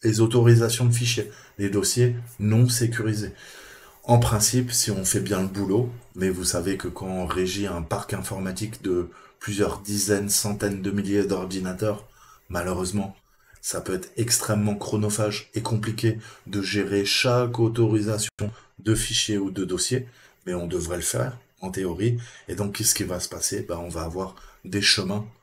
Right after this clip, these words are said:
non sécurisés. Je vais pouvoir accéder à des ressources qui sont pas sécurisées. Dans ce cas-là, eh ben, même un utilisateur à faible privilège peut avoir des privilèges de lecture et surtout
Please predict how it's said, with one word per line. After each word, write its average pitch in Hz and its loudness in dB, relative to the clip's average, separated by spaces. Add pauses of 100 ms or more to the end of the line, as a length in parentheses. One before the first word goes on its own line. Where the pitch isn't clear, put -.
(540)
non 110 8
sécurisés. 110 0 (320)
Je 95 -6
vais 101 0
pouvoir 95 -4
accéder 101 -2 (380)
à 90 -4
des 101 2
ressources 104 0 (680)
qui - -4
sont 98 0
pas 101 -4
sécurisées. 92 -4 (400)
Dans 104 2
ce - 2
cas-là, 92 -2 (300)
eh - -10
ben, 87 -6
même 101 -2
un 95 -6
utilisateur 92 -6
à 82 -6
faible 110 2
privilège 95 -6 (320)
peut 107 0
avoir 98 -2 (280)
des 101 -4
privilèges 92 -2
de 98 -4
lecture 92 -4 (220)
et 107 -4
surtout 127 0